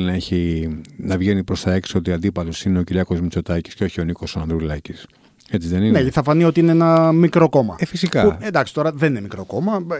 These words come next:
Speaker 2: Ήτανε, είναι αξιωματική αντιπολίτευση και ήταν
Speaker 1: Παραμένει.
Speaker 2: κυβερνό κόμμα μέχρι το δύο χιλιάδες δεκαεννέα.
Speaker 1: Παρ' όλα αυτά,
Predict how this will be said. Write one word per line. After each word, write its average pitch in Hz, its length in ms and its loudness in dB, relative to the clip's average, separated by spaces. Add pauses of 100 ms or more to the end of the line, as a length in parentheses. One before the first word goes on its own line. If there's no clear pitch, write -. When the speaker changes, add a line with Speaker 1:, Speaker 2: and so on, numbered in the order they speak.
Speaker 2:
Ήτανε, 165 720 2
είναι 214 260 4
αξιωματική 147 420 0
αντιπολίτευση 170 540 0
και 175 80 -8
ήταν 185 160 0
Speaker 1:
Παραμένει. 226 420 4
Speaker 2:
κυβερνό 185 220 6
κόμμα 208 200 4
μέχρι 202 260 0
το 202 120 0
δύο 202 120 2
χιλιάδες 196 320 0
δεκαεννέα. 190 560 -2
Speaker 1:
Παρ' 123 160 2
όλα 165 160 4
αυτά, 139 320 2